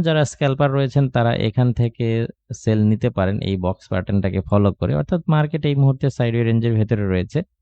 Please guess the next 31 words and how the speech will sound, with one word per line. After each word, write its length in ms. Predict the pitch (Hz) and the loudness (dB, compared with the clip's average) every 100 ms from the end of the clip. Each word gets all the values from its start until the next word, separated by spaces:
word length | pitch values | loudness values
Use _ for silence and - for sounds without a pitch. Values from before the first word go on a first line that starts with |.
| _ _ - | _ _ -4
এটাকে 240 | 180 190 175 | 0 2 4
ফলো 260 | 151 160 | 4 4
করেও 260 | 156 165 165 | 4 2 2
যদি 200 | 156 151 151 | 2 2 2
আপনারা 260 | 147 147 | 4 4
বাই 180 | 131 131 127 | 6 4 2
সেল 200 | 139 135 | 2 0
করেন, 280 | - 127 131 | 2 2 2
তাতেও 380 | 127 120 127 127 120 | 2 0 0 0 0
যে 100 | 123 | -2
খুব 180 | - 120 | 2 0
বেশি, 280 | 113 113 123 123 _ _ _ _ - | 2 0 0 -2 _ _ _ _ -4
আহ, 360 | 104 107 107 104 - 127 - 87 | 2 4 6 4 0 -4 -2 0
রিস্ক 260 | 110 135 - | 2 2 2
হবে 160 | 147 143 | 2 2
ব্যাপারটা 320 | 135 131 131 | 2 2 2
এরকম 320 | 127 143 139 196 | 2 4 4 6
না। 160 | 123 196 _ _ _ - | 4 2 _ _ _ 2
তবে 160 | 151 156 | 4 6
আমি 220 | 127 170 | 6 6
পরামর্শ 380 | 175 180 165 151 | 6 8 8 6
দিচ্ছি 300 | 180 185 - 220 | 2 0 2 2
না, 100 | 262 | 2
কারণ 240 | 226 190 165 | 2 4 4
আমি 280 | 151 147 151 151 | 4 4 4 2
যেহেতু, 400 | 110 120 131 131 139 135 | 4 4 4 2 2 2
আহ, 420 | 107 104 101 101 98 - | 4 4 6 4 2 -2
ফান্ডামেন্টালি 640 | - 107 110 113 120 123 131 | 2 4 6 4 4 4 4
ট্রেড 260 | 123 120 107 | 4 2 2
করি, 260 | - 101 - - _ _ _ | 2 4 2 -2 _ _ _
so 200 | - | 0